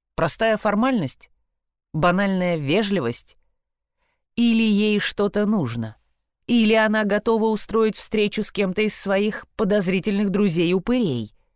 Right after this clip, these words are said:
Не может же она просто так интересоваться его делами?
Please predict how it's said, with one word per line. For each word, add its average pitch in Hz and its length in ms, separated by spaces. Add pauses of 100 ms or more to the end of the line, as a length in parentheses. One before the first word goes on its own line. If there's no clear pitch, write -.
(800)
Не 165 160
может 220 320
же 196 120
она 175 240
просто 156 360
так - 260
интересоваться 151 760
его 139 160
делами? 151 500